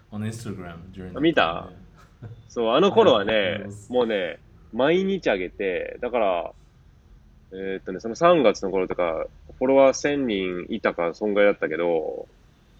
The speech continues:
Speaker 2: 今はもう三千人ぐらいいるね。
Speaker 1: Yeah.
Speaker 2: 増えた、ありがたいことに。まあまあ、でも、それ、
Speaker 1: Yeah, it's
Speaker 2: そういう、
Speaker 1: quite amazing.
Speaker 2: そういうなんかね、もう、できることを全部やらないとこれはやばいってなったから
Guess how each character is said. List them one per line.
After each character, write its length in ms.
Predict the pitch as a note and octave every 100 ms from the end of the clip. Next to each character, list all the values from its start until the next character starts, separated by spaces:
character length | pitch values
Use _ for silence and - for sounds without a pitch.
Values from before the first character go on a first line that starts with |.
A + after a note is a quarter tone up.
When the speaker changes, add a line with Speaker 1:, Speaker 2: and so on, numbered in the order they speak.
| - - - _ - -
Speaker 2:
今 220 | D3 C3
は 60 | G2+
も 100 | G2+
う 40 |
三 300 | - B2+ B2+
千 180 | B2 B2
人 140 | B2
ぐ 80 | A2
ら 80 | E2+
い 40 |
い 20 | D#2
る 360 | A#1+ C2+ - - - _ - _ _ _ _ - - - -
ね。 80 | G#2
Speaker 1:
Yeah. 160 | G2+ G#2+
Speaker 2:
増 120 | C3+
え 60 | -
た、 320 | F#2 D#2 - - -
あ 80 | F#2+
り 80 | F#2
が 100 | F2
た 120 | F2
い 40 | D#2+
こ 120 | D#2+
と 100 | -
に。 220 | - - - _ _ _ _ _ _ _
ま 80 | F3+
あ 20 |
ま 80 | D#3+
あ、 40 |
で 80 | D3+
も、 60 | C3
そ 160 | F#3
れ、 60 | F3+
Speaker 1:
Yeah, 40 |
it's 20 | F3
Speaker 2:
そ 160 | F#3
う 20 |
い 60 | F3
う、 20 |
Speaker 1:
quite 220 | B2 B2
amazing. 40 | C#3+
Speaker 2:
そ 160 | F3+
う 40 | F3
い 40 |
う 20 | F3
な 80 | D#3+
ん 20 |
か 120 | G#2+
ね、 120 | G#2
も 560 | G#2 G#2 G2+ G#2 D#2+ - _ _ _ -
う、 20 |
で 120 | C3+
き 160 | - A3+
る 80 | F3+
こ 140 | A2
と 120 | G2
を 80 | F2+
全 300 | E2+ C3+ C#3
部 60 | C#3
や 100 | C3+
ら 80 |
な 100 | C3
い 80 | B2
と 80 | -
こ 120 | G2
れ 100 | A2+
は 80 | A#2+
や 220 | F#2 G2
ば 120 | C3
い 60 | A#2+
っ 40 |
て 220 | - - E2
な 120 | D#2+
っ 40 | -
た 100 | D2+
か 80 | D#2+
ら 360 | E2+ D#2+ -